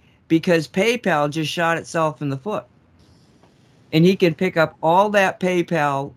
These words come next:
all the people that would say, "Screw you, PayPal." I mean, I'm not, I don't even have a subs-, I don't have anything through them except send money to friends or something.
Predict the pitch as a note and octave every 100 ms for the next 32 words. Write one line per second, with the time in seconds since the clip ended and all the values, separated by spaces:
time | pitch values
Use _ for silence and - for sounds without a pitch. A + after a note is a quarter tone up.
0 | - D#3+ F3+ G3 F#3+ G3 E3+ D#3+ C#3+ D3
1 | - D3+ C#3+ - F#3 F#3+ F3+ E3+ E3 D3
2 | C3+ C3+ A#2+ - - - E3+ F3 D#3+ D3+
3 | - _ _ _ B2+ E3 A3+ B3 - _
4 | _ _ _ - D3 G3+ G3+ E3+ D#3 D3+
5 | C#3 B2+ B2+ - - - G3 G3 E3 E3+
6 | G#3 G3+ D#3+ C#3 C3 D3+ C#3 C#3+ C3+ A#2
7 | - D3+ - _ _ - - - D#3 C#3+
8 | C3 C#3+ C#3+ B2+ B2 D3+ D3+ C#3 G#2 -
9 | D#2+ - -